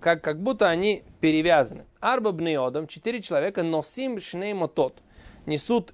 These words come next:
четы-, э, две, э, палки, два шеста таких. Шнаем Лифним и Шнаем Лахор. Да, то есть двое они несут, да, на-, да, парвы сирин, но ты не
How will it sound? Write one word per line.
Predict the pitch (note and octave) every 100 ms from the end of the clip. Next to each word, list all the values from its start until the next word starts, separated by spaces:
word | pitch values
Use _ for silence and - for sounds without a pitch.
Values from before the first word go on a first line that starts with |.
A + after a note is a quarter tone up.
| -
четы-, | - D#3 G3+ G3
э, | D#3 D3+ C#3+
две, | C3+ C#3+ F#3 F3+ C#3 - - - - -
э, | G3 G3+ C#3+ -
палки, | D3+ C3 - F3+ - - _ - - - -
два | B2 C3 D3+
шеста | C#3+ D3+ - C3+ A#2
таких. | - - F3+ _ _ _ -
Шнаем | F3 G#3 A#3 F#3+
Лифним | E3 G3 A#3+
и | F#3+
Шнаем | F#3 F#3 F3+
Лахор. | E3+ D#3+ C#3 B2+
Да, | A3 -
то | -
есть | - D#3+
двое | D3 E3+ G3 C#3+ - _ _ - - - _ _ -
они | E3 D3
несут, | C3+ C3 F3+ D3+ - -
да, | D#2 E2
на-, | - _ _ - - - - _ _ _ _ _ _
да, | C3 C#3
парвы | F3+ G#3+ G#3+
сирин, | D4 D#4
но | A#3
ты |
не | G#3+